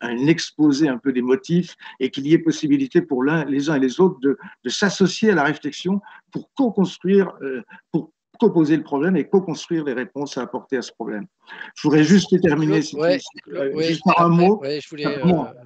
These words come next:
Speaker 1: une
Speaker 2: passer
Speaker 1: simple
Speaker 2: la parole.
Speaker 1: citation de Michel Dinet, qui a été, euh, le fondateur de l'unadel et, et qui a été cité, euh, dans le plaidoyer pour la fraternité de, d'Abdelnour Bidar. Il, il, il disait, pour réenchanter la société, le pouvoir doit être animé par l'ambition d'encourager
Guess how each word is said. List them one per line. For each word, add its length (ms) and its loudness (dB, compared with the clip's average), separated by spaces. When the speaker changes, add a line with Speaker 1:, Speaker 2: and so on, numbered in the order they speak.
Speaker 1:
une 100 -6
Speaker 2:
passer 100 -12
Speaker 1:
simple 200 2
Speaker 2:
la 40 2
parole. 20 0
Speaker 1:
citation 600 2
de 100 -2
Michel 400 0
Dinet, 440 -2
qui 120 -6
a 40 -4
été, 320 -6
euh, 100 -8
le 100 -6
fondateur 520 -2
de 60 -2
l'unadel 560 0
et, 140 -4
et 140 -4
qui 100 0
a 20 4
été 140 -2
cité, 400 2
euh, 180 0
dans 100 -4
le 60 -8
plaidoyer 460 4
pour 200 -4
la 60 0
fraternité 760 -4
de, 180 -4
d'Abdelnour 500 -2
Bidar. 400 2
Il, 160 -2
il, 280 -8
il 200 -6
disait, 280 4
pour 260 2
réenchanter 460 2
la 60 0
société, 520 -4
le 100 -2
pouvoir 540 0
doit 160 4
être 180 0
animé 320 4
par 220 -6
l'ambition 720 0
d'encourager 760 -2